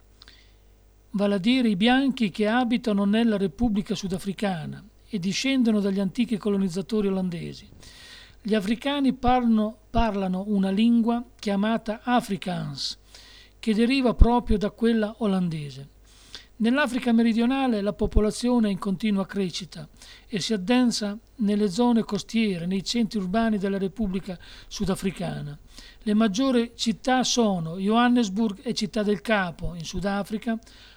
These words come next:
Maputo, Mozambico, Luanda, Angola e Antananarivo,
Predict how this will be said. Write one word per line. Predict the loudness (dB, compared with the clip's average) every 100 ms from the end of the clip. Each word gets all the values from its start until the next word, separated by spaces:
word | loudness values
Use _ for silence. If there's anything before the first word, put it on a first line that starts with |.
| -6
Maputo, | 0 0 6 6 6 0 -8 -10 -18 -20 -20 _ -2
Mozambico, | 0 2 2 2 2 0 0 -4 -4 -2
Luanda, | 2 4 6 6 6 2 -2 -8 -10
Angola | -4 0 2 2 2 2 0 -4 -14 -20 -18 -4
e | -2 -2
Antananarivo, | 0 2 2 2 2 4 4 4 4 2 2 -2